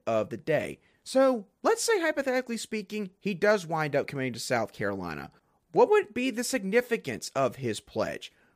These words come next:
Well, firstly, Wendell Gregory would give South Carolina a linebacker that could be more of that coverage backer and not someone who was primarily playing with a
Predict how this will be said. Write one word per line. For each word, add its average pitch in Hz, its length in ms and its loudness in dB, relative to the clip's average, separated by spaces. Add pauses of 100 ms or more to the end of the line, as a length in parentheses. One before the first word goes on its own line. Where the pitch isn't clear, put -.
(100)
Well, 214 120 2
firstly, 185 760 -2 (340)
Wendell 440 480 2
Gregory 202 360 2
would 156 240 0
give 254 240 -4
South 226 420 -2
Carolina 143 800 0
a 160 120 2
linebacker 175 920 -2 (400)
that 262 160 4
could 285 120 0
be 359 220 6
more 339 140 2
of 330 60 -4
that 262 200 0
coverage 196 680 0
backer 110 480 -2
and 190 280 0 (240)
not 302 340 0
someone 349 500 -2
who 214 160 -2
was 220 200 -2
primarily 190 680 0
playing 160 440 -4
with 147 200 0
a 143 200 -2